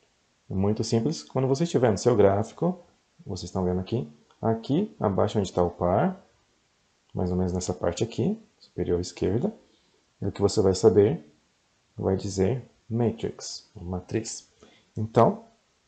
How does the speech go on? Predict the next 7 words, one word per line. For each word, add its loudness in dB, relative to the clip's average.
o -2
que -6
você -2
tem -2
que -14
fazer 4
é 2